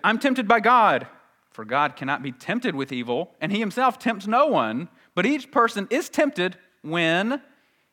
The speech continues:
he's lured and enticed by his own desire." We already have the desire to do evil within us.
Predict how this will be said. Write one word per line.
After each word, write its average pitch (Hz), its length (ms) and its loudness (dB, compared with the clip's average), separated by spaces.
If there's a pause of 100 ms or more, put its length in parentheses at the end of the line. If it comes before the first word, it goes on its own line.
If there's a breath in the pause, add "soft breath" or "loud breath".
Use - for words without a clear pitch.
(120)
he's 120 320 -8
lured 175 640 -4
and 143 160 -6
enticed 151 720 -4
by 135 160 0
his 135 360 -8
own 143 580 -2 (1200)
desire." 98 520 -8 (760)
We 123 120 -12
already 156 280 -2
have 120 440 -2
the 113 120 -12 (160)
desire 127 400 -2
to 117 60 -4
do 117 200 -8
evil 113 240 -8
within 101 280 -10
us. 95 360 -12